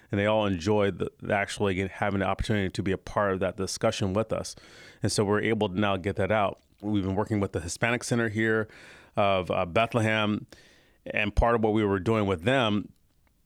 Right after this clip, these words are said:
we've been busing them to some of our children's shows. We brought in Pablo, uh, Vil-, Villegas to come here perform some Spanish guitar music, and we had them come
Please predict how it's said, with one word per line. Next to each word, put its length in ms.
we've 200
been 160
busing 320
them 160
to 240
some 160
of 80
our 80
children's 340
shows. 260
We 60
brought 220
in 140
Pablo, 720
uh, 180
Vil-, 300
Villegas 720
to 120
come 220
here 160
perform 460
some 380
Spanish 420
guitar 360
music, 520
and 460
we 180
had 260
them 120
come 440